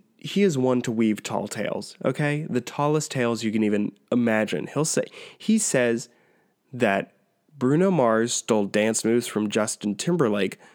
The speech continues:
who stole moves from Booker. And he also, Booker also says he is a good sl-, uh, slam dunker. Just, <laughs> is that the term? A dunker?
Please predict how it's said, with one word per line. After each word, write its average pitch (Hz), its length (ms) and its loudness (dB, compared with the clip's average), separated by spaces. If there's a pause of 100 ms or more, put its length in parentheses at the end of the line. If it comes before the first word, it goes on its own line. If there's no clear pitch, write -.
(140)
who 131 440 0
stole 110 640 0
moves 104 360 0
from 95 240 -8
Booker. - 460 -2 (1700)
And 113 200 0
he 113 120 2
also, 123 440 2 (520)
Booker 120 400 0
also 131 280 2
says 98 260 -6
he 113 160 0
is 107 120 0
a 104 80 0
good 113 220 0
sl-, - 300 -4 (320)
uh, 101 200 -2
slam 117 420 0
dunker. 120 480 0 (560)
Just, - 220 -4 (140)
<laughs> - 120 -16
is - 280 -10
that 160 200 -2
the 139 80 -2
term? 208 380 0
A - 80 0
dunker? 143 600 0